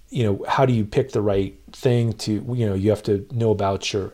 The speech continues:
application design patterns. That's one way to, to know about it. Uh, usage patterns, configuration settings. Uh, you know,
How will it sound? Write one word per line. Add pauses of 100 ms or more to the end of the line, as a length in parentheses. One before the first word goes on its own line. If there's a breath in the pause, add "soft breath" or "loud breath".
application
design
patterns.
That's
one
way
to,
to
know
about
it. (560 loud breath)
Uh,
usage
patterns,
configuration
settings. (640 loud breath)
Uh, (180)
you
know,